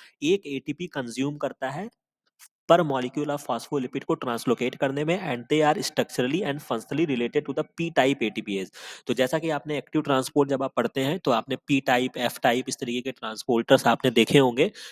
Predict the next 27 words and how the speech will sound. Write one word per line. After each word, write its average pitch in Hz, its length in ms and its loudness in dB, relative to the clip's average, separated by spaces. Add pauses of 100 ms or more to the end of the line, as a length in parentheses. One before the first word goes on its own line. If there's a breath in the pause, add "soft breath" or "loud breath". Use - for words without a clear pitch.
(160)
ठीक 156 140 0
है? 113 60 -2
ये 113 80 -6
आप 117 280 -6
पढ़ते 139 340 0
हैं 147 140 2
या 127 160 4
मैं 120 160 -2
आपको 120 240 4
आगे 117 240 4
पढ़ा 117 320 2
दूंगा, 131 320 4
जिसमें 135 320 -4
अगर 123 200 -4
आपको 127 260 -10 (100)
commonly 131 360 -6
अगर 139 140 -2
मैं 127 100 -8
आपको 127 220 -6
बताऊं, 120 300 -4
जहाँ 120 260 -6
पे 123 60 0
आप 120 140 0
एटीपी 123 340 4
सिंथेसिस 127 520 4
पढ़ते 120 300 4
हैं, 139 220 8